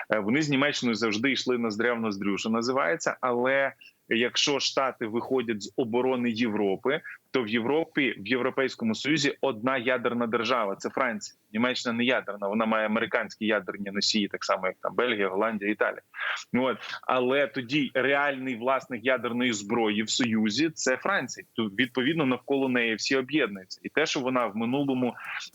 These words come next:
столітті, в Другу світову війну, була окупована,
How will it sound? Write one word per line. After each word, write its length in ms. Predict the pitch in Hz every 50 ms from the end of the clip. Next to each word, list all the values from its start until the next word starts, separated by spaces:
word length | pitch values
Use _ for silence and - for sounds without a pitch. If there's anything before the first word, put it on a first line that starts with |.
| - 120 123
столітті, 540 | 123 - - 139 131 131 127 117 - 120 110
в 60 | 98
Другу 220 | 110 135 135 135
світову 420 | - - 127 107 - 117 127 135 120
війну, 300 | 120 123 120 117 113 101
була 320 | 92 107 110 120 135 131
окупована, 1080 | - - 127 - - 139 - - - 120 117 113 101 95 104 107 110 117 120 131 156